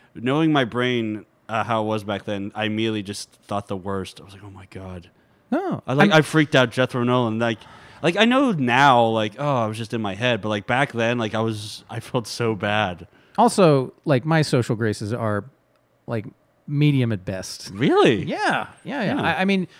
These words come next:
Speaker 2: for me, if left to my own devices, I would just be in the corner with a book while other people were doing things. Like,
Speaker 1: Really?
Speaker 2: yeah. I, I mean, I'm, I'm not into large groups of people. The, the only thing, the only reason it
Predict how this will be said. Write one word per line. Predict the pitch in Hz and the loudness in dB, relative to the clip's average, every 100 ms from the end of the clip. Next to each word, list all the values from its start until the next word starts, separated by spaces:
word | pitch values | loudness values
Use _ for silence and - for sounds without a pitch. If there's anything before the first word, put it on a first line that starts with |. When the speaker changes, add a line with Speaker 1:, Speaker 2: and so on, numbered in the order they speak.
| _ | _
Speaker 2:
for | - | -12
me, | 214 233 185 175 | -6 -2 -2 -2
if | 160 - | -6 -2
left | 151 147 | -4 -2
to | 151 | -4
my | 131 | -4
own | 131 | -4
devices, | 120 117 - 117 110 | -2 -4 -6 -10 -8
I | 120 | -10
would | 120 117 110 110 123 _ _ _ _ _ | -6 -6 -6 -10 -20 _ _ _ _ _
just | 131 - - - | -8 -8 -12 -12
be | 117 120 | -6 -6
in | 123 - - | -6 -10 -12
the | 120 | -10
corner | - 135 127 | -6 -4 -2
with | 123 | -4
a | 135 | -2
book | 170 - - - - | -4 -4 -18 -20 -18
while | - 123 117 | -6 -4 -4
other | 120 | -4
people | 123 131 139 | -4 -4 -4
were | 143 | -4
doing | 160 123 | -4 -4
things. | 95 98 - - | -8 -12 -16 -12
Like, | 113 | -4
Speaker 1:
Really? | 208 269 104 87 | -2 0 -2 -2
Speaker 2:
yeah. | 175 | -2
I, | 101 123 123 - | -2 -6 -10 -12
I | |
mean, | 123 117 120 | -10 -8 -8
I'm, | 110 120 107 147 _ _ _ _ _ | -10 -10 -14 -20 _ _ _ _ _
I'm | 120 | -6
not | 127 131 120 _ _ _ _ _ _ _ _ _ _ _ | -2 -2 -4 _ _ _ _ _ _ _ _ _ _ _
into | 139 139 127 | -4 0 0
large | 123 123 107 | 0 -2 -4
groups | 135 123 | -8 -8
of | 117 | -6
people. | 131 123 123 - | -6 -6 -10 -10
The, | 139 147 | -4 -2
the | 160 | 2
only | 196 180 | 2 2
thing, | 170 143 - _ | 0 -4 -8 _
the | 151 | 0
only | 180 | 2
reason | 170 147 | 2 0
it | 127 | -2